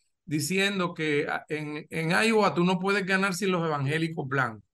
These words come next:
Esa es la base de apoyo principal y los religiosos tienden a, a, a ser, a ser dominantes.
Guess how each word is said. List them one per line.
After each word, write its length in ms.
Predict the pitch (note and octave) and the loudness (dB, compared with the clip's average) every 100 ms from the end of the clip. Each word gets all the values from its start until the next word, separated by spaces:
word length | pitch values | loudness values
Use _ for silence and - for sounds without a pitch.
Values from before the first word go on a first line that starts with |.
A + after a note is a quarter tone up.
| _ _ _ _ _ _ _ - | _ _ _ _ _ _ _ -8
Esa 300 | C#3+ D#3 E3+ | -4 0 2
es 60 | |
la 140 | F3+ D#3 | 2 2
base 380 | D#3+ D#3+ F3+ | 2 0 -2
de 100 | D#3+ | 0
apoyo 560 | D3 C#3+ D#3 E3 E3 D#3+ | 0 -2 -4 -2 -2 -2
principal 840 | D3 D3+ C#3+ D3 C#3+ F3+ D#3 C3+ C3+ - _ _ | -4 -6 -6 -6 0 2 2 0 -4 -14 _ _
y 100 | - | -2
los 180 | D#3 D3 | 0 2
religiosos 720 | C#3+ D3 C#3 F3 G#3 G3 C#3 | 2 2 2 2 0 -2 -6
tienden 540 | F3 F3 G3 F#3 D#3+ | 0 2 2 0 -2
a, 80 | C#3+ | -2
a, 240 | C#3 - C#3 | -4 -4 -6
a 240 | - C3+ | -6 -8
ser, 540 | - C3 C3+ C#3+ C#3 - | -4 -2 0 0 -4 -6
a 80 | C3+ | -6
ser 220 | C#3 C3+ | -4 -2
dominantes. 680 | D3 D3+ C#3 B2 A#2 - | -2 -2 -2 -2 -6 -16